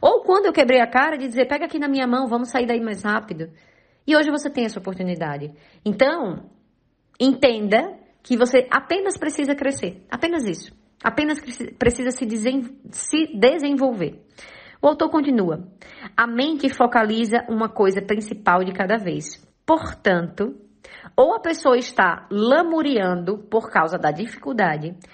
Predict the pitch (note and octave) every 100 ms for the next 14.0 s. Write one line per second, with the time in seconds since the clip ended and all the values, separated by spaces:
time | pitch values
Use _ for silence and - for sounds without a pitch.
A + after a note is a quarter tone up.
0 | - - - C4 C#4 - A3+ A3+ - C#4+
1 | D4+ D4+ A3+ F#3 F#3 F#3 F#3+ F#3 A3+ G#3+
2 | E3+ C#3 C#3 - - _ - A3+ F3 F3+
3 | A3+ - E4 - - G#3 F3 G#3 D4+ D4+
4 | C#4 D4 A3+ F3 F3 - - - G#3+ G3+
5 | G3+ C4 C4 C4 G#3 F3 E3 F3 - F#3+
6 | F#3 - - F#3 G#3 - D3+ F2+ - -
7 | - - A3+ F3 G#3+ G#3+ G#3+ B3 C4 -
8 | A3+ A3 A3 G#3+ G#3+ G#3+ G#3+ A3 G3+ A3+
9 | B3+ A3 F#3+ G3+ - F#3+ F#3+ F#3 F3+ E3+
10 | F#3 F#3 E3+ D#3+ D#3+ D#3 D#3 E3 - F3
11 | F3+ D#3+ D#3 D#3+ F#3+ G#3+ F#3 E3+ E3 E3
12 | - D#3+ D3 D#3 F#3 F#3+ - _ _ _
13 | _ - G#3 G#3+ B3 B3+ B3+ A#3 -